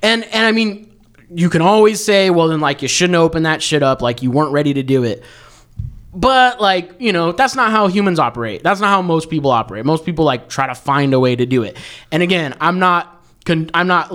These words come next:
giving her a pass on what, what she was doing, because I feel like at some point, like, you, clearly she thinks what she was doing is totally okay. But it definitely, like, makes me feel like,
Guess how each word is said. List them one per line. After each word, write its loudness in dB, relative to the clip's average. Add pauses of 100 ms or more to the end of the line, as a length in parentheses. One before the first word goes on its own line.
(260)
giving 2
her 2
a 0
pass -4
on -4
what, 0
what -2
she -4
was -2
doing, 0
because -2 (340)
I -4
feel -6
like 0
at -6
some -2
point, -2
like, -4
you, -4 (500)
clearly 0
she -2
thinks -4
what 0
she -6
was -4
doing 0
is -4
totally 0
okay. -6 (460)
But -2 (140)
it -2
definitely, 0
like, 0
makes -6
me 0
feel 0
like, -2